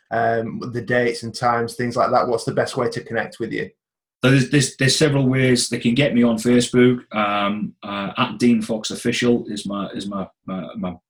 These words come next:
Speaker 2: Facebook page for, for the, um, the events and the coaching. They can find it on there. Um, they can get me on LinkedIn, um, uh, just searching for Dean Fox, or they can drop me an email directly, um, dean at dean a fox dot com, um,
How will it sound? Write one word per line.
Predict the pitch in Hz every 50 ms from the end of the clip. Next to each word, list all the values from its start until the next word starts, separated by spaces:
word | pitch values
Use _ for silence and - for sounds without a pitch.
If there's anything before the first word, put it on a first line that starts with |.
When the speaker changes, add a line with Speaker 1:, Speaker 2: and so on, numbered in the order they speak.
| -
Speaker 2:
Facebook | 104 104 - - 107 90 80
page | - 104 101 101 95 92 -
for, | - - 95 90 -
for | - - 95
the, | 98 95 95 92 - - - -
um, | 92 92 90 92
the | 90 92
events | 87 92 95 95 92 - -
and | 95
the | 92
coaching. | - - 95 101 123 - - 101 98 95 92
They | 87
can | - - 92 90
find | - 110 104 101 98
it | 95
on | 95 95 92
there. | 90 92 95 95 92 - _ _ _ _ _ _ _ _ 98
Um, | 95 92 92 92 92 95 92 95 98 87 -
they | - 92
can | - 95
get | 95 110 85
me | 98 98
on | 98 92
LinkedIn, | 95 98 95 95 92 - 104 98 98 98 98 92 - _ _ _ _ _ _ _ _ -
um, | 95 95 92 92 92 92 92 92 92 95 95 - _ _ _ _ _ _
uh, | - 90 87 87 87 85 73 85 87 87
just | 95 - - -
searching | 95 95 82 - 90 82
for | - 87
Dean | - 92 92 92 90
Fox, | - - 92 92 - - - -
or | 104 98
they | 98 101
can | - - 101
drop | - - - - 107
me | 107 202
an | 190
email | 190 98 95 92 92 92 90
directly, | - 92 90 90 92 104 - - - 101 101 98 98 - _ _ _ _ _ _ -
um, | 92 92 90 87 90 90 87 92 90 - - -
dean | - 98 98 95 92
at | 92 - -
dean | - 92 92 92
a | 90 87 82
fox | - - - - - -
dot | - - - - -
com, | - 120 113 117 - _ _ _ _ _ _ _ _ _ _ -
um, | 92 90 90 90 90 92 95 95 87